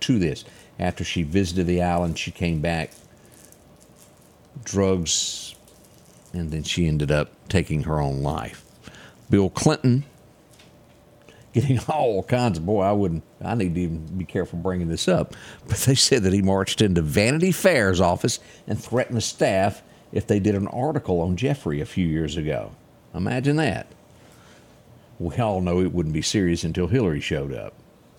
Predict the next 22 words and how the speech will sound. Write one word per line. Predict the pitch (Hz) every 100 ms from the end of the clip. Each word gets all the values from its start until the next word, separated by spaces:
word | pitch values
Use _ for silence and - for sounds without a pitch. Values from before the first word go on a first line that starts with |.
| - - - - - -
She | - -
tells | 175 175 175 170
you, | 185
pay | - 95
attention. | 87 76 - 50 - _ 117 107 - -
That's | 80 -
my | 85
thoughts | - 78 71 -
on | 73
that. | 78 58 - - - - - - - - - - _
Uh, | - 127 123 -
let's | 156 139
see. | - 143
They | 117 120
say | - 180
that | 107
Greg | 101 147 117
Abbott's | 123 143 131
stunning | - - 202 233 175
immigration | 117 104 95 120 127 - 190 254 - -
is | 143 123
winning. | 143 226 95 57